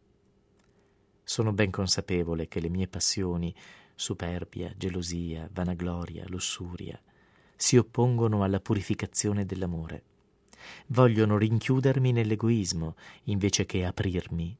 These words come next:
all'infinito. L'amore egoistico vede negli altri soltanto qualcosa di cui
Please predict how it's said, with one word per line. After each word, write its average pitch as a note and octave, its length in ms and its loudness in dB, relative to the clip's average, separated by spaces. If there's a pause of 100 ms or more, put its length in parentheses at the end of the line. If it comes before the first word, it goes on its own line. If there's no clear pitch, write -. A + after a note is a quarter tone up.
(120)
all'infinito. E2 880 -6 (1200)
L'amore F#2 420 0
egoistico E2+ 720 -2 (440)
vede A2+ 340 6
negli G#2+ 220 0
altri B2 320 0
soltanto A#2+ 520 -2
qualcosa A#2+ 480 2
di G2 120 -2
cui A2+ 340 2